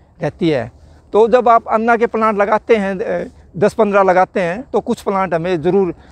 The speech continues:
डोरसेट गोल्डन के भी लगाने चाहिए। तो इन,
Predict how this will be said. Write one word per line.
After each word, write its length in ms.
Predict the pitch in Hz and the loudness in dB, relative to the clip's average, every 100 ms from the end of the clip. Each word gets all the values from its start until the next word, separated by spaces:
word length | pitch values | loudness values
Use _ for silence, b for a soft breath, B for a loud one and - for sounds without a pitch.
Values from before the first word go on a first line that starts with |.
| - | -8
डोरसेट 340 | 151 196 - | 0 0 0
गोल्डन 340 | 175 196 185 202 | 0 0 0 0
के 100 | 196 | 0
भी 80 | 175 | 0
लगाने 260 | 156 151 | -2 -4
चाहिए। 340 | 143 147 131 107 b b b - | -6 -6 -8 -12 b b b 0
तो 260 | 214 233 | 0 0
इन, 260 | 254 262 | -2 -4